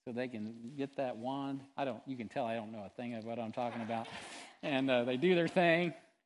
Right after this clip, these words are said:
and boom, there's an image, right? There's this child in there, and they're like, once they see the child, once they have the vision, you know what? It brings life, doesn't it? But when there is no vision, right, out of sight, out of mind, you know what? It's easier to bring people to a point of death.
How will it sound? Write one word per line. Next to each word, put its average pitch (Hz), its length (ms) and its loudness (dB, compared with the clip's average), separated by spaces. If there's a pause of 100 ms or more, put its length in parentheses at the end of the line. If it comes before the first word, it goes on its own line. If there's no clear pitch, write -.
(320)
and 131 120 0
boom, 226 440 12 (140)
there's 165 200 2
an 220 80 6
image, 214 440 6
right? 147 260 2
There's 143 180 -2
this 139 300 -4
child 185 460 6
in 135 140 2
there, 117 200 -2
and 113 100 -4
they're 127 80 -4
like, 127 200 -2
once 180 180 0
they 190 140 4
see 208 220 -2
the 170 120 -2
child, 156 400 2
once 147 140 -6
they 170 80 2
have 165 100 2
the 143 60 -4
vision, 143 500 2 (760)
you 139 100 -2
know 147 120 2
what? 139 200 0
It 120 100 -4
brings 135 260 -4
life, 127 380 -4
doesn't 110 240 -10
it? 104 100 -20 (1200)
But 139 80 -4
when 160 120 2
there 156 120 4
is 180 140 4
no 175 140 2
vision, 170 400 2
right, 185 280 0
out 147 160 6
of 170 80 0
sight, 170 240 6
out 175 160 8
of 143 80 4
mind, 156 440 2
you 143 80 0
know 151 160 0
what? 165 160 0
It's 143 160 -4
easier 151 320 -2
to 123 120 -4
bring 135 280 -4
people 143 260 -6
to 135 60 -4
a 127 80 -6
point 151 240 -6
of 120 80 -6
death. 131 280 -4